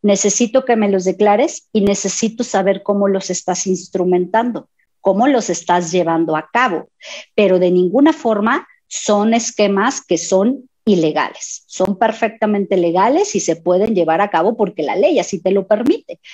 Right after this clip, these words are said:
¿no? Como por ejemplo, este, la, la aplicación de las pérdidas. ¿Qué tiene de ilegal la aplicación de las pérdidas o el que tengas que generar ingresos para poder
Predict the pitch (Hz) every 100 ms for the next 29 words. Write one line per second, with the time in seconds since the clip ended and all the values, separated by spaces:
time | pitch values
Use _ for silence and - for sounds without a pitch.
0 | - 196 247 214 196 185 185 185 180 220
1 | 214 240 240 240 - - - 190 - 196
2 | 185 175 160 185 170 185 175 - 196 202
3 | 208 190 - 330 392 285 - - - _
4 | _ - 202 240 262 269 262 254 240 240
5 | 226 233 240 233 214 196 - 220 233 233
6 | 226 240 226 226 220 190 180 180 208 226
7 | - 220 208 202 208 220 240 226 240 247
8 | - 208 208 208 214 226 240